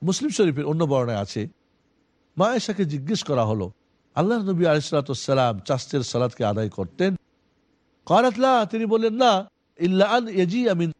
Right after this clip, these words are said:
মাগরিবিহি", তিনি সফর থেকে যখন আসতেন, তখন চাস্তের সালাত আদায় করতেন। তাহলে আল্লাহর নবী আলাইহিস সালাতু ওয়াস সালাম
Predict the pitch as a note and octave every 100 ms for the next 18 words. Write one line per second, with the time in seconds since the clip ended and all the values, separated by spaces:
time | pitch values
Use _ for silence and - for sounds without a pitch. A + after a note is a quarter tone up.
0 | _ C#3 C#3 F#3 D3 B2 G#2+ _ _ _
1 | D#3 C#3+ - C3+ G#3+ - C3+ B2+ A2+ A#2+
2 | G#2 G#2+ - F#3+ B3 - _ _ _ C#4
3 | G#3 A3+ F#3+ - _ _ - G#3 F3 -
4 | E3 C3 C#3+ C3+ E3+ - A#2 A2+ G#2+ F2+
5 | A2+ F2 - F2 - _ _ _ _ _
6 | _ D#3+ D3+ B2 B2+ - _ _ _ -
7 | E3+ A#3 C4+ B3 A3+ G3+ F#3 F#3+ E3+ E3+
8 | - E3+ D#3+ D3